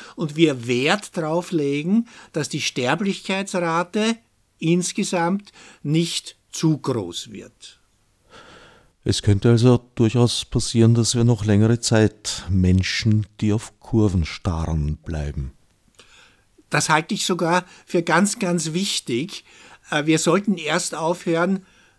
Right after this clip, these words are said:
Speaker 1: dort nicht mehr täglich hinzuschauen, wenn wir wissen, dass es Medikamente und Impfungen gibt, die gesichert wirken.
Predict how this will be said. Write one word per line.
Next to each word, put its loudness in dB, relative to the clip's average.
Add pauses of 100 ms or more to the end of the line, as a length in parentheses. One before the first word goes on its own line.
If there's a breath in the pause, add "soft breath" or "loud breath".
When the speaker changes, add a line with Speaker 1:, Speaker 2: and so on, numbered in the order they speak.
(200 soft breath)
Speaker 1:
dort 0
nicht -2
mehr 0
täglich -2
hinzuschauen, -2 (280 loud breath)
wenn 0
wir -2
wissen, -2 (420 soft breath)
dass -6
es -2 (380)
Medikamente 0 (560)
und 0 (120)
Impfungen -6
gibt, -10 (220 soft breath)
die -4 (140)
gesichert 2
wirken. -4